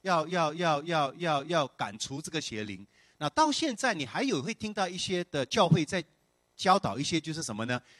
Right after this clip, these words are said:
你去到一些，特别是我们的H D B，知道吗？你知道政府组里面很多人在拜香的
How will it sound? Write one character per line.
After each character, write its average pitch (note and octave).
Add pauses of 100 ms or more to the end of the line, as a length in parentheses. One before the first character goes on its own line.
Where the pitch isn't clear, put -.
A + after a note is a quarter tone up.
(140)
你 D#3+
去 D#4
到 A3
一 G#3
些， F#3
特 E4+
别 A#3
是 -
我 F#3+
们 C#3+
的 F3+
H G3+
D F#3
B， D#3+
知 C3+
道 C3
吗？ B2 (360)
你 D#3
知 C4+
道 C#4+
政 D4
府 E3+
组 D#3
里 F3
面 F3
很 D3
多 F3
人 E3+
在 F3
拜 D#3+
香 C3
的 G2+